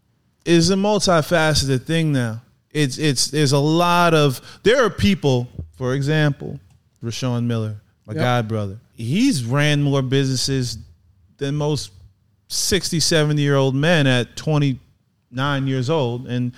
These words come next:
Speaker 1: has failed a lot more than them and has succeeded a lot more than them. No one knows how much success he's had because he's not big on social media at all. And I remember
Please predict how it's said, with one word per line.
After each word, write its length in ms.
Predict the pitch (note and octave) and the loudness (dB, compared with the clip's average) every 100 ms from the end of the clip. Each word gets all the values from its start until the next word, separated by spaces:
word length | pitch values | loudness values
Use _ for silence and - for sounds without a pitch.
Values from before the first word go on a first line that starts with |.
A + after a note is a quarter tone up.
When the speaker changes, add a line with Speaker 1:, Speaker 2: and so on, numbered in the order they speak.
| - | -12
Speaker 1:
has 260 | - C#3+ C#3+ | -6 -2 -4
failed 460 | - F3+ E3 E3+ D3+ - - _ | 0 0 2 2 -2 -10 -20 _
a 80 | C#3+ | 0
lot 260 | D3+ D#3+ E3+ | 2 2 2
more 220 | E3 E3+ | 2 2
than 160 | E3 D#3+ | 2 0
them 260 | E3 F#3 F#3 | 0 -2 -4
and 140 | D#3+ | -2
has 180 | D#3 D3 | 0 0
succeeded 500 | D#3 C3 - A#3+ F3+ | 0 -2 -2 -2 0
a 60 | C3+ | 0
lot 240 | B2 A2 | -2 -2
more 200 | A#2 A2+ | -4 -4
than 80 | G#2 | -6
them. 220 | G#2 G2+ _ | -8 -12 _
No 340 | D#3+ A3 D#4 E4 | 2 4 4 4
one 220 | D#4 G#3 | 4 4
knows 540 | G3 A#3+ G3+ F3+ F3+ | 4 4 4 4 4
how 220 | - F3 | 4 2
much 200 | F#3 F3+ E3+ | 2 2 2
success 760 | E3 C3 - F3+ D#3 - - - | 0 0 2 2 2 -2 -4 -2
he's 240 | - F3 | 2 4
had 500 | - F#3 F#3 D3 C3+ | 4 2 0 0 -2
because 360 | C3+ C#3 E3 D3+ | -4 -2 0 0
he's 140 | D#3+ | 0
not 200 | F3 D#3+ | -2 0
big 180 | C3+ E3 | 2 2
on 140 | D3+ C3+ | 4 2
social 380 | - C3 - C3+ | 2 2 2 4
media 400 | F3 D#3 E2+ - _ _ _ _ _ _ | 4 4 0 -8 _ _ _ _ _ _
at 220 | C3+ C3+ | -2 2
all. 340 | D3 D#3 A2 C#3+ _ _ _ _ | 4 2 0 -6 _ _ _ _
And 340 | E3+ E3 D#3 D3+ | -2 0 0 0
I 120 | D#3 | 0
remember 580 | D#3+ D#3+ D3+ D3+ C3+ | 2 2 4 4 4